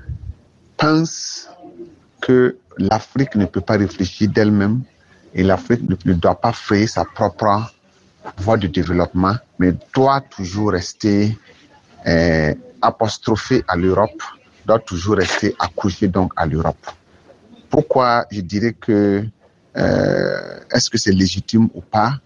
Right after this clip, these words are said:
Je vais répondre en deux étapes. Premièrement, comme je l'ai dit tantôt, c'est pas légitime parce que, euh, les États africains sont reconnus comme des États indépendants au même titre que les autres États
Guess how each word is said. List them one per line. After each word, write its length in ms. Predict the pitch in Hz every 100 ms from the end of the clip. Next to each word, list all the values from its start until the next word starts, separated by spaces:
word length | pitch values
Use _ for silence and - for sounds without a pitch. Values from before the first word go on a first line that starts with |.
| _ _ - -
Je 140 | -
vais 140 | 95
répondre 680 | 123 110 - 113 107 107 104 - -
en 40 | 85
deux 300 | 87 92 82
étapes. 360 | - - - - - _ -
Premièrement, 560 | 107 107 107 104 120 190 - - -
comme 140 | - 127
je 120 | 107
l'ai 120 | 90
dit 140 | 87 104
tantôt, 320 | 90 87 98
c'est 180 | - -
pas 80 |
légitime 580 | 139 104 92 - 127 147 - -
parce 320 | 117 113 -
que, 260 | 104 107 113 - - - - - - -
euh, 180 | 95 95
les 360 | 101 92 -
États 440 | 110 - 127 165 185 _ _ _ _ - - -
africains 540 | 107 101 117 98 127 123
sont 180 | -
reconnus 440 | 131 101 - 101 104
comme 160 | 110 107
des 180 | 90 87
États 240 | - 107 - -
indépendants 720 | 101 98 - 92 98 107 131 - - - - _ - _ -
au 120 | 104
même 280 | 104 131 156
titre 440 | - 123 - 127 -
que 120 | 120
les 260 | 98 90
autres 680 | 104 - 110 107 104 87 87
États 500 | 85 - 95 98 -